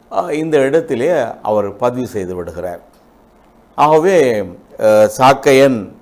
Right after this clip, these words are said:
என்கின்ற கூத்தன் இந்த ஆடலை ஆடினான் என்று அவர், ஆ, ஆ, குறிப்பிடுகிறார். ஆனா இந்த ஆட்-, இந்த ஆட்ட முறைமைகள் இங்கே மிக சிறப்பாக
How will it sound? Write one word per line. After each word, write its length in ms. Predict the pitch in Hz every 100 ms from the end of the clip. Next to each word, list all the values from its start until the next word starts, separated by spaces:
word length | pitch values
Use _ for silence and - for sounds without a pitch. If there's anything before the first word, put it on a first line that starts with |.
| _
என்கின்ற 840 | 113 117 117 117 110 127 110 87 - _ _ -
கூத்தன் 400 | 135 165 - 170
இந்த 280 | 151 110 107
ஆடலை 640 | 101 127 123 110 160 120 90
ஆடினான் 600 | - 110 104 104 127 127
என்று 560 | 101 98 113 123 90 - _ _ -
அவர், 320 | 101 98 92 - -
ஆ, 260 | 101 95 95 104
ஆ, 100 | 123
குறிப்பிடுகிறார். 680 | 117 151 107 98 87 85 - _ _ _ -
ஆனா 140 | 233 226
இந்த 220 | 220 180
ஆட்-, 340 | 170 202 208
இந்த 400 | 165 190 165 120
ஆட்ட 560 | 113 190 254 - - 247
முறைமைகள் 960 | 135 131 214 285 240 156 120 185 196
இங்கே 360 | 139 135 143 156
மிக 200 | 139 147
சிறப்பாக 720 | 143 165 175 170 151 147 131